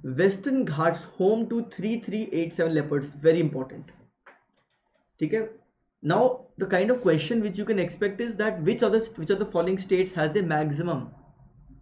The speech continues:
ठीक है ना, maximum number of leopards। So कहाँ पर है? कर्नाटका tops the list, वंशिका। Karnataka has the highest number of one thousand seven hundred and eighty-three leopards,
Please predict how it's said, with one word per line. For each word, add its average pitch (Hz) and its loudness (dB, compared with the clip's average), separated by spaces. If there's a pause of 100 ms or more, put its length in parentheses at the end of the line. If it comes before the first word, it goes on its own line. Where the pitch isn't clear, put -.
(200)
ठीक - -14
है 151 -2
ना, 233 -6 (600)
maximum 185 4 (800)
number 180 4
of 175 -2
leopards। 135 -2 (560)
So 208 4 (1200)
कहाँ 156 2
पर 208 2
है? 240 -2
कर्नाटका 190 4
tops 160 0
the 135 0
list, - -10 (260)
वंशिका। 139 -8 (880)
Karnataka 180 4
has 190 6
the 196 2
highest 170 2
number 190 -2
of 170 0
one 180 0
thousand 175 -4
seven 165 -4
hundred 170 -2
and 170 -2
eighty-three 156 -2
leopards, - -12